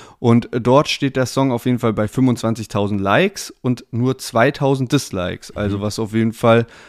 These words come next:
Speaker 1: völlig fein ist eigentlich vom Verhältnis her, so, ne? Und halbe Million Aufrufe hat jetzt das Musikvideo.
Speaker 2: Ja.
Speaker 1: Was ist dein so Fazit jetzt zum Song? Also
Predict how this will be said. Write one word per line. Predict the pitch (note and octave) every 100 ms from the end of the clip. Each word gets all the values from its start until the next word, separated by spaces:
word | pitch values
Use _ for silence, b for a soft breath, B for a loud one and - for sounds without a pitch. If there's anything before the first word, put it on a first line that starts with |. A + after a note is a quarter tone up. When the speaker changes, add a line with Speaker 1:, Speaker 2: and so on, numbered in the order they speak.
| B
Speaker 1:
völlig | _ B2 A#2+ A2+
fein | - A#2+ A#2+ G2
ist | -
eigentlich | F#2+ F#2+ F#2+ G2 -
vom | G#2+
Verhältnis | G#2 G#2+ A2 G#2 G2 -
her, | F#2 G2
so, | F#2+ F#2+
ne? | A#2
Und | F#2 G#2+ G2
halbe | G#2 A2+ G#2+
Million | G#2+ G#2 G#2 G2+
Aufrufe | C3 C3+ C3+ B2 B2+
hat | A#2+
jetzt | A2 A#2+
das | A#2
Musikvideo. | A#2+ A#2 C3 - C3+ B2 C#3 C3+ b b b b b b - F#2+
Speaker 2:
Ja. | F#2+ F#2
Speaker 1:
Was | C#3
ist | D3+ B2+
dein | D3 D#3
so | D3 C#3+
Fazit | - C#3 F#3 - G#3+ G3
jetzt | G3 G3 -
zum | G3+ G3
Song? | - G3 A3 B3
Also | - C3 B2+ C3